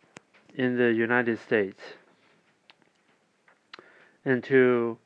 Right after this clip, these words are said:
a certain point, this person asked me, "So what's your tea special about?"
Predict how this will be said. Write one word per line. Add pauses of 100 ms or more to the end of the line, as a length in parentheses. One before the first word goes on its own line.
(720)
a
certain (420)
point, (420)
this
person
asked
me, (400)
"So
what's
your
tea
special
about?"